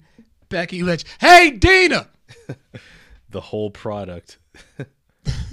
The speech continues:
Speaker 1: Yeah, she calls the whole product. But even if A E W's on, I'm watching Becky Lynch.
Speaker 2: Wow.
Speaker 1: She just got, she's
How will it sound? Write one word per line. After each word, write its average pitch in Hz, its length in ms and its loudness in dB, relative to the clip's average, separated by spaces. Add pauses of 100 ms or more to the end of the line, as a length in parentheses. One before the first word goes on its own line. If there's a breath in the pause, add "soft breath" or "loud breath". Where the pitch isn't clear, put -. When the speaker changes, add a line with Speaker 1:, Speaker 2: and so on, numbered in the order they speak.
Speaker 1:
Yeah, 160 260 0
she - 140 -10
calls 180 220 -4
the 160 80 -8
whole 196 220 -6
product. 170 320 -8
But 143 120 -10 (360 loud breath)
even 262 200 -10
if 320 120 -10
A 220 80 -4
E 240 220 -2
W's 190 380 -4
on, 139 260 -6 (880)
I'm 175 160 4
watching 170 340 -4
Becky 156 300 -8
Lynch. 139 380 -12 (580)
Speaker 2:
Wow. 82 460 -18
Speaker 1:
She - 240 -14
just 196 180 -14
got, 156 160 -20
she's - 300 -20